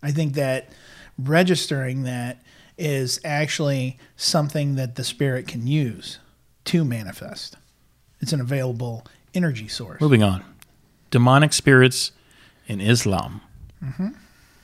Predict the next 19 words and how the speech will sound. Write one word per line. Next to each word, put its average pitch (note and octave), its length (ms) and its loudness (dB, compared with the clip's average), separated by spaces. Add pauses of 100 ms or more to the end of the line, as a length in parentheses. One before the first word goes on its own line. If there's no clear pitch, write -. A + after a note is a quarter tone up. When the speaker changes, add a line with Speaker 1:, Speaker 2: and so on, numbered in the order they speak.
(480)
Speaker 2:
The - 80 -6
Quran A#2 580 4 (1000)
refers A2+ 520 2
to G2 400 -4 (300)
jinn, A2 320 2 (1040)
invisible A#2 500 0
beings G2+ 500 4
with F#2+ 120 -4
fiery A2+ 460 2
personalities G#2 720 -2
who G#2+ 100 0
live A2+ 300 4
in A#2 100 4
the G#2+ 80 2
world, G#2 480 2 (180)
but G#2 160 -4
in G#2+ 80 2
another G2+ 340 4
dimension. G#2+ 480 0